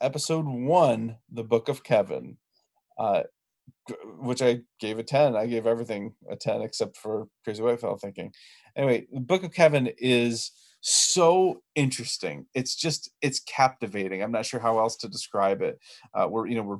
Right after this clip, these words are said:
back in Miracle. Uh, we're back with our characters we care so much about, but Miracle has changed because all are welcome now, because when the Guilty Remnant broke in at the end of last season, that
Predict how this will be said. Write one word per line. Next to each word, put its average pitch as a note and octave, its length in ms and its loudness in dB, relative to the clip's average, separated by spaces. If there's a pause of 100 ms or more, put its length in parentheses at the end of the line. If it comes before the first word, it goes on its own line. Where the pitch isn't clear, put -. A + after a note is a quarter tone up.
(120)
back C#3+ 340 4
in C3 160 0
Miracle. A#2+ 840 0 (380)
Uh, G2+ 260 4
we're G#2 160 -6 (140)
back C3 320 4
with C3+ 160 -2
our A#2+ 160 4
characters A#2+ 560 0
we A2 100 -8
care A2+ 240 0
so A#2+ 140 -6
much A2+ 160 -4
about, G#2+ 280 -2
but G2+ 100 -8
Miracle B2+ 420 -4
has A2+ 220 -8
changed A2 720 -8
because F#2 500 -6 (580)
all A#2+ 300 4
are C3+ 120 4
welcome A#2 500 2
now, F2 260 0
because D2+ 560 -10
when F#2 320 -8 (200)
the C2+ 140 -14
Guilty B2+ 300 -6
Remnant B2 500 0
broke B2+ 380 0
in C3 240 0
at B2 80 -8
the G#2 100 -10
end A#2+ 140 -4
of A#2+ 60 -6
last A#2 360 0
season, A#2 440 -4 (420)
that G2+ 220 2